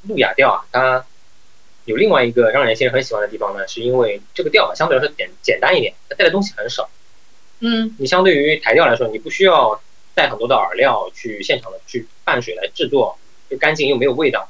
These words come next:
Speaker 1: 然后呢，你钓起来的很多鱼啊，一般来说啊，路亚精神上提倡的是你要把鱼放掉。有很多年轻人会放，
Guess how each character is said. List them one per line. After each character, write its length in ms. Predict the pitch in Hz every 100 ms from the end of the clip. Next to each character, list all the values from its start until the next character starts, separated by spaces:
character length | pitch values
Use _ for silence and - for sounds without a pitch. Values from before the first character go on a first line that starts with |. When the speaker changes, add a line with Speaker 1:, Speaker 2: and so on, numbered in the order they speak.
| -
Speaker 1:
然 80 | 107
后 100 | 123
呢， 80 | 110 - - - - -
你 100 | -
钓 180 | 110 196
起 120 | 156
来 60 | 131 143
的 120 | -
很 100 | 104
多 140 | 147
鱼 160 | 151 113
啊， 220 | 139 98 - - - -
一 40 | -
般 160 | 262
来 160 | 285 101
说 240 | - 104
啊， 20 | 95 -
路 140 | 190
亚 120 | 110
精 200 | - 233
神 120 | 233
上 140 | 151 120
提 120 | 123
倡 100 | 127
的 80 | 107
是 100 | 101
你 60 |
要 80 | 107
把 120 | 110
鱼 100 | -
放 200 | - 220
掉。 180 | 127 - - - - - - - - - -
有 80 | -
很 80 | 143
多 80 | 170
年 120 | 151
轻 120 | 175
人 120 | 143 135
会 180 | 214
放， 200 | 104 104